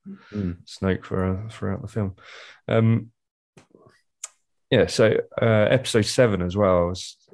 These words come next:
Speaker 2: I was gonna mention the K X units, are they?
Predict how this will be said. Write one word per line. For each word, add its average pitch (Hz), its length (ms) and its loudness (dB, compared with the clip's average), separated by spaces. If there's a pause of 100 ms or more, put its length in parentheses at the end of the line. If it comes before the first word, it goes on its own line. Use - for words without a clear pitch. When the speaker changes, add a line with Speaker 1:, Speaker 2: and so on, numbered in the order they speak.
Speaker 2:
I - 40 -6
was 92 120 -10
gonna 92 140 -2
mention 92 420 -2
the 87 460 -4 (400)
K 117 220 4
X - 300 0
units, 160 440 0
are - 60 -4
they? 131 240 0